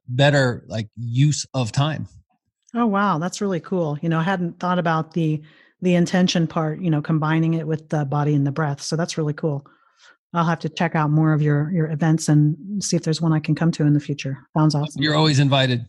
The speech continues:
Speaker 2: Yeah,
Speaker 1: to
Speaker 2: I
Speaker 1: our,
Speaker 2: appreciate
Speaker 1: uh,
Speaker 2: that.
Speaker 1: to our events out here. Maybe next time at a Genius <laughs> me-,
Speaker 2: Yeah,
Speaker 1: meeting.
Speaker 2: that,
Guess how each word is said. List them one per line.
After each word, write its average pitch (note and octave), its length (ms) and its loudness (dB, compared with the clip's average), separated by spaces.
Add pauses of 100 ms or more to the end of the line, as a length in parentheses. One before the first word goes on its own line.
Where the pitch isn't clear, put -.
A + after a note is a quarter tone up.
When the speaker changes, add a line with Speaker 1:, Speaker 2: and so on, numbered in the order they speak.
(160)
Speaker 2:
Yeah, E3 160 4
Speaker 1:
to - 20 4
Speaker 2:
I - 60 2
Speaker 1:
our, C3 40 4
Speaker 2:
appreciate F3 300 0
Speaker 1:
uh, - 20 -4
Speaker 2:
that. D3 140 -4
Speaker 1:
to C3+ 60 -4
our B2 200 -8
events C3 160 -4
out A#2+ 160 0
here. A#2 140 0
Maybe B2 180 2
next A#2+ 160 -2
time A#2+ 240 -2
at A#2+ 60 -2
a A#2+ 60 -2
Genius B2 640 0
<laughs> - 60 -16
me-, C3 80 -10
Speaker 2:
Yeah, C3 220 -6 (100)
Speaker 1:
meeting. C3+ 220 0
Speaker 2:
that, G3+ 500 2